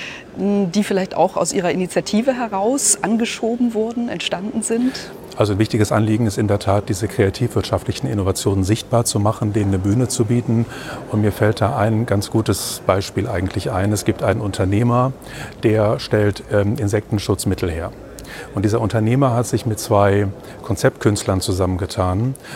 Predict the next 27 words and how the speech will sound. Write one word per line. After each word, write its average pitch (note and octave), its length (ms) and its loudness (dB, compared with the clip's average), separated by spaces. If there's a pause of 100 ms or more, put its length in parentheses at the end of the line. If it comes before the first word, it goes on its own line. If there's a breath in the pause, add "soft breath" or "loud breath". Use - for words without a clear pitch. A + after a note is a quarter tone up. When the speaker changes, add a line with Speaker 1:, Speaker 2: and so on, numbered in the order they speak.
(100)
Speaker 2:
und G#2+ 140 -2
die A2 140 2
haben A#2 160 4
sich A2+ 200 -2
gemeinsam A#2 440 2
überlegt, G#2+ 640 2
wie B2+ 80 2
können A#2 340 2
wir A2 100 4
Lebens- A2+ 380 2
und G#2 160 -2
Schutzräume A2 720 2 (200 loud breath)
für - 140 0
Insekten A2 500 0
schaffen. - 320 -4 (600 loud breath)
Und - 140 0
die G2+ 80 2
haben A2 180 2
dann A2+ 160 2
ein A2+ 100 2
artgerechtes A2 680 0
Fliegenhaus G2+ 640 0
entwickelt A2+ 600 0
und G#2 120 0
damit A2 200 2
einen G#2 140 0
Schutzraum A#2 720 2